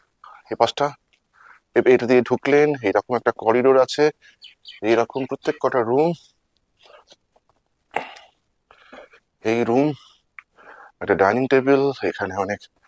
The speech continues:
বড় বড় কাপবোর্ড, সেখানে কিছু শীতের জিনিস রাখা থাকে, এখানে একটা টেবিল, এটা সিঙ্গেল কাট। সেকেন্ড ফ্লোরের রুমে একই রুম, শুধু ডাবল এই খাট দুটো থাকে, আর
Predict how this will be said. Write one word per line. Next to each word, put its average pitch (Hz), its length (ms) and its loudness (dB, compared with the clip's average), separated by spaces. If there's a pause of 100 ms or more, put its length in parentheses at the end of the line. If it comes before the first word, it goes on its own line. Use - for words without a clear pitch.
(400)
বড় 92 160 2
বড় 104 160 4
কাপবোর্ড, 120 540 0
সেখানে 113 420 -4 (760)
কিছু 107 180 -2
শীতের 120 280 4
জিনিস 131 300 -2
রাখা 131 220 -2
থাকে, 156 320 0 (840)
এখানে 127 300 -8
একটা 131 260 0
টেবিল, 147 440 2
এটা 120 140 0
সিঙ্গেল 147 360 2
কাট। 90 260 2
সেকেন্ড 160 440 0
ফ্লোরের 175 320 4
রুমে 151 400 2
একই 127 280 2
রুম, 160 220 4
শুধু 135 220 0
ডাবল 117 340 2 (460)
এই 151 120 8
খাট 143 280 0 (120)
দুটো 131 200 4
থাকে, - 300 -6 (460)
আর 123 140 4